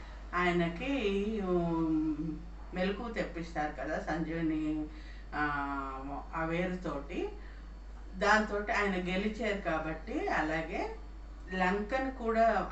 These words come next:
I mean, సముద్రం దాటి లంకను వెళ్ళారు కాబట్టి, ఆ, రెండు రకాలుగా ప్ర-, చెప్తారండి. దా-, అందువల్ల ఆయన, ఉమ్, గెలిచారు కాబట్టి, ఆ, వీరాంజనేయులు అని చెప్తారు.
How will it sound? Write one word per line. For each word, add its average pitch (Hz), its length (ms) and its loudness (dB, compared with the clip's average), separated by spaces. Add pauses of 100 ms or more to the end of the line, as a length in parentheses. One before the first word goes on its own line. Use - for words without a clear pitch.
(120)
I 185 80 0
mean, 185 200 0
సముద్రం 196 600 2
దాటి 196 300 4
లంకను 202 760 0
వెళ్ళారు 196 500 2
కాబట్టి, 190 760 -2 (520)
ఆ, 175 340 6
రెండు 202 280 4
రకాలుగా 214 640 2
ప్ర-, 160 540 0
చెప్తారండి. 170 760 -2
దా-, 160 600 -2
అందువల్ల 170 600 0
ఆయన, 170 460 0 (440)
ఉమ్, 160 600 4
గెలిచారు 190 500 2
కాబట్టి, 175 840 0 (380)
ఆ, 170 120 2 (800)
వీరాంజనేయులు 175 880 4
అని 180 200 0
చెప్తారు. 151 500 -6